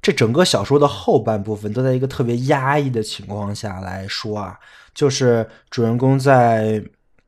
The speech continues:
监狱里等待死刑的时候，出现了很多之前的回忆，包括对主人公为什么是这样的一个性格，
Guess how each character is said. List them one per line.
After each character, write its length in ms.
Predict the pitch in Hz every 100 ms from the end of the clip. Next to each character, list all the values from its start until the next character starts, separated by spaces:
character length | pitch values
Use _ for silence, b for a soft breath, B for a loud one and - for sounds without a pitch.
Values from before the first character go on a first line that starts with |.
| _ _ -
监 240 | - 143
狱 140 | 151 147
里 160 | 117
等 220 | 113 110 113
待 120 | 127
死 320 | 131 - 104
刑 220 | - 98
的 100 | 110
时 200 | 127 120
候， 280 | 113 110 101 B B
出 160 | - 131
现 140 | 131
了 80 | 127
很 160 | 117 104
多 160 | 117
之 140 | 120 127
前 160 | 127
的 100 | 120
回 340 | 123 123 110 120
忆， 320 | 156 147 - B B B
包 180 | 120 123
括 240 | 127 127
对 220 | 120 123
主 160 | 113 113
人 160 | 107 113
公 160 | 127
为 140 | 147 131
什 100 | 123
么 100 | 127
是 80 |
这 120 | 131 135
样 120 | 123
的 60 |
一 20 | 123
个 80 |
性 400 | 131 - 190 143
格， 440 | 113 110 104 110